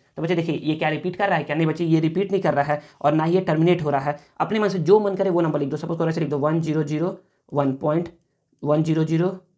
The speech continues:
टू ज़ीरो ज़ीरो थ्री ज़ीरो ज़ीरो फ़ोर।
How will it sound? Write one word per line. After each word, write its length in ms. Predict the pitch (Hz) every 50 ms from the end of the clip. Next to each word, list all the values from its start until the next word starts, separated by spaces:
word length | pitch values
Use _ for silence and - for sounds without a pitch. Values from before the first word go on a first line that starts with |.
| _ _ _ _
टू 280 | 165 160 147 135 - - _ _ _ _ _ _ _ _
ज़ीरो 240 | - 131 147 151 165
ज़ीरो 380 | 156 160 160 175 185 190 185 _ _ _ _ _
थ्री 340 | - 160 147 139 135 - _ _ _ _ -
ज़ीरो 180 | 139 156 156
ज़ीरो 240 | 165 160 165 170 185
फ़ोर। 300 | 180 185 - 151 143 -